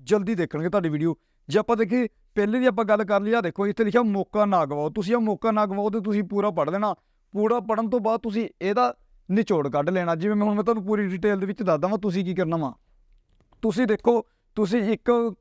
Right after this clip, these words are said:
ਕਿਤਾਬ ਦਾ ਤੁਸੀਂ ਇੱਕ ਚੈਪਟਰ ਪੜ੍ਹ ਲਿਆ, ਆਹ ਚੈਪਟਰ ਇੱਕ ਵਾ ਨਾ, ਚੈਪਟਰ ਵਨ ਹੋ ਗਿਆ, ਇਹ ਚੈਪਟਰ ਇੱਕ ਹੋ ਗਿਆ। ਤੁਸੀਂ ਪੜ੍ਹਨ ਤੋਂ ਬਾਅਦ ਕੀ ਕਰਨਾ, ਜੋ ਵੀ ਤੁਸੀਂ ਉਹ ਚੈ-, ਲੈਸਨ ਦੇ ਵਿੱਚੋਂ ਪੜ੍ਹਿਆ ਵਾ, ਪੜ੍ਹਨ ਤੋਂ ਬਾਅਦ ਤੁਸੀਂ ਇੱਕ ਆਪਣਾ ਕਾਪੀ ਪੈਨ ਲੈਣਾ। ਕਾਪੀ ਪੈਨ ਲੈ ਕੇ ਤੁਸੀਂ ਜੋ ਵੀ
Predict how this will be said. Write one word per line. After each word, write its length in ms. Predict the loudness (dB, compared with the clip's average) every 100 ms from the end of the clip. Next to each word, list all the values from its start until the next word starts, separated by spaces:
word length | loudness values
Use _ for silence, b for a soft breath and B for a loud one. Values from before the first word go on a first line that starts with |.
| -4
ਕਿਤਾਬ 320 | 0 2 2
ਦਾ 80 | -2
ਤੁਸੀਂ 240 | -4 -4
ਇੱਕ 240 | -4 -2 -2
ਚੈਪਟਰ 360 | -2 -2 -2
ਪੜ੍ਹ 200 | -2 -2
ਲਿਆ, 140 | 0 0
ਆਹ 280 | 2 0 0
ਚੈਪਟਰ 440 | -2 -4 -2 -4 -2
ਇੱਕ 220 | -4 -2
ਵਾ 180 | -2 0
ਨਾ, 160 | -2 -4 -10 _ _ _ _
ਚੈਪਟਰ 480 | 0 0 -2 -2 0
ਵਨ 280 | 0 0 0
ਹੋ 140 | -2
ਗਿਆ, 160 | 0 -2
ਇਹ 300 | -2 -4 -6 -8 _
ਚੈਪਟਰ 320 | -2 0 2 0
ਇੱਕ 300 | 0 -4 -4
ਹੋ 140 | -2
ਗਿਆ। 160 | -2 -4 _ _ _ -2
ਤੁਸੀਂ 280 | 0 0 0
ਪੜ੍ਹਨ 300 | 0 0 2
ਤੋਂ 100 | 2
ਬਾਅਦ 240 | 2 2
ਕੀ 180 | -2 -2
ਕਰਨਾ, 240 | 0 0
ਜੋ 300 | -2 0 0
ਵੀ 100 | -2
ਤੁਸੀਂ 300 | -4 -4 -2
ਉਹ 160 | -2 -2
ਚੈ-, 280 | 0 0 0
ਲੈਸਨ 360 | 0 -2 -2
ਦੇ 80 | -2
ਵਿੱਚੋਂ 260 | -2 0 0 2
ਪੜ੍ਹਿਆ 220 | 2 2
ਵਾ, 220 | 2 0 -2 -10 -12 -10 -6 -2
ਪੜ੍ਹਨ 280 | 0 0
ਤੋਂ 120 | 0 2
ਬਾਅਦ 220 | 2 0
ਤੁਸੀਂ 320 | 0 0 0
ਇੱਕ 120 | -2 4
ਆਪਣਾ 240 | 6 8 6
ਕਾਪੀ 360 | 4 2 2 -2
ਪੈਨ 140 | 0
ਲੈਣਾ। 200 | 0 -2
ਕਾਪੀ 360 | 0 0 0 -2
ਪੈਨ 280 | -2 0 0
ਲੈ 160 | -2 -2
ਕੇ 120 | -2
ਤੁਸੀਂ 340 | -4 -4 -2
ਜੋ 200 | 0 -2
ਵੀ 120 | 0